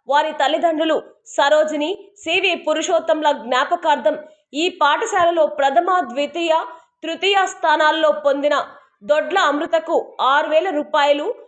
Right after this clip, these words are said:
తిరకాల గగన సింధుకు ఐదు వేల రూపాయలు, సయ్యద్ ఆరిఫ్లకు నాలుగు వేల రూపాయలు మరియు తొమ్మిదవ తరగతిలో ప్రథమ, ద్వితీయ స్థానాలలో మంచి ఉత్తీర్ణ మార్కులు సాధించిన విద్యార్థులు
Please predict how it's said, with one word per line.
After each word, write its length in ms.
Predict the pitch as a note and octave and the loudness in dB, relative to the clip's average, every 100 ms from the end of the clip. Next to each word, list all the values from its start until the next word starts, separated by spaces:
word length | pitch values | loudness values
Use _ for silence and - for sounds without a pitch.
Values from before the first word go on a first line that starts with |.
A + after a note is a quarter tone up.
| _ - | _ -6
తిరకాల 500 | D#4 F4 G4+ F#4+ F4 | -2 0 0 0 0
గగన 440 | C4+ C4+ C4+ F4 | 0 0 0 -2
సింధుకు 720 | E4 D4+ C#4 D#4 D#4 C#4+ - - _ - | -4 -4 0 0 0 -2 -4 -14 _ -4
ఐదు 280 | B3+ D4 F#4 | 0 0 0
వేల 200 | E4 D4+ | 2 2
రూపాయలు, 640 | B3+ - C#4+ C#4+ C#4+ A4 - - _ | 0 0 2 2 0 -6 -10 -20 _
సయ్యద్ 480 | - E4 G4+ A4+ - | -2 -2 -2 -6 -2
ఆరిఫ్లకు 800 | C#4 D4+ E4+ D#4+ D#4 D#4+ - - _ _ | 0 0 -2 -4 -4 -4 -6 -10 _ _
నాలుగు 360 | C4 C4+ D4+ F4 | 0 0 0 0
వేల 200 | D#4+ D4+ | 0 2
రూపాయలు 680 | C#4 - D4 D4 D#4 A4 - A3+ | 0 0 2 2 0 -6 -8 -4
మరియు 520 | C4+ F4 F4+ - - _ _ - | -2 0 -2 -4 -10 _ _ -2
తొమ్మిదవ 400 | F4+ F4 G#4+ G#4 | -2 0 -2 -2
తరగతిలో 760 | E4+ D#4+ D#4+ D4 D4 C#4+ - - C#4+ | -2 -2 -2 -2 0 0 -2 -6 0
ప్రథమ, 520 | D4 D#4+ D#4 D#4 E4 A#3+ | 2 2 2 0 -4 -4
ద్వితీయ 360 | D4 D#4+ F#4 | -4 0 0
స్థానాలలో 720 | F4 - D#4+ D#4 D4 D4 D4 | 0 0 0 2 2 4 4
మంచి 560 | A#3 A3 D4 F#4 - G4+ | 2 0 -2 -2 -2 -2
ఉత్తీర్ణ 560 | D4 D4 - F4+ F4 D#4 | -2 -6 -4 -4 0 0
మార్కులు 500 | C4 C#4+ - F4 D#4 | 2 0 0 -6 -2
సాధించిన 580 | C#4+ C4 D4 C#4+ D4+ B3+ - - _ - | 0 0 -2 -6 -4 -4 -6 -20 _ -6
విద్యార్థులు 760 | C#4+ A3 D4+ D#4 D#4+ C#4+ - | -6 -2 -2 -2 -2 -2 -4